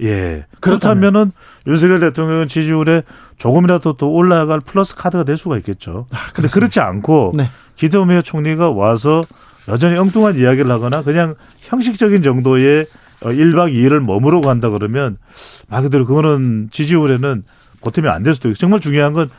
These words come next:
Speaker 1: 공은 이제 기시다 후미오 총리 쪽으로 넘어갔다.
Speaker 2: 네.
Speaker 1: 또 그런, 어, 태도를 통해서, 어, 국민, 대한민국 국민 여론을 움직일 수 있냐는 결국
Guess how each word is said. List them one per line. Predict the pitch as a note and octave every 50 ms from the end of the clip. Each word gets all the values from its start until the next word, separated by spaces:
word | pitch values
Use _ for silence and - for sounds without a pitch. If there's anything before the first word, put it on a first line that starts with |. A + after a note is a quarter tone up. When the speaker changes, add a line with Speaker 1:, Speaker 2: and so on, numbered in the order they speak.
| - - - _ _
Speaker 1:
공은 | - - B2+ D3 F3 G#3 A3
이제 | G#3+ F3+ D3+ D#3+ F3 F3
기시다 | D3+ - C#3+ D3 C#3+ F#3+
후미오 | E3 D#3 D#3 D#3
총리 | C#3+ - C#3+ C#3 C#3 C3
쪽으로 | C3 D3 C#3 D3 C#3 B2+ - _ _ _ -
넘어갔다. | G#2 B2 D#3 E3 E3 D3 - - F2 - - - F3+ D3 C3 - _ _ -
Speaker 2:
네. | F3 D#3 A#2+ - _ _ _
Speaker 1:
또 | - D#3 C3+
그런, | - F3 F3 F3+ F3 E3 D#3+ - _ - - - _ _
어, | - A#2+ A#2+ A#2 A#2 -
태도를 | - D#3 D3+ F3+ F#3 F3
통해서, | - D#3 D3+ D3+ D#3 D3+ C#3+ E3+ E3+ E3 D#3+ - _ _ _ _ _ _ _ _ _ _
어, | - A#2 A#2 A2 G#2+
국민, | - - E3+ F3 F#3 F3+ E3+ D#3
대한민국 | B2 A#2 A#2 D3 F3 G3+ G3 F#3+ F3
국민 | D3 E3+ E3+ F3+ E3+ C#3+
여론을 | C3 B2+ D3+ D3
움직일 | A2+ A#2+ C3 D#3+ F3 F3+ D3+
수 | - D3
있냐는 | C3 B2+ B2 B2 C#3 D3
결국 | B2+ D3+ D#3 E3+ F3+ E3+